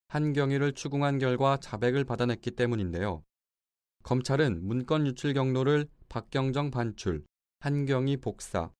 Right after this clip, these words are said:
최경희 유포로 잠정 결론 지었습니다. 한경희는 최근 논란이 된 청와대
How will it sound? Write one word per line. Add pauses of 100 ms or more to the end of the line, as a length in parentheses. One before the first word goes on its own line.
(280)
최경희
유포로
잠정
결론
지었습니다. (720)
한경희는 (160)
최근
논란이
된
청와대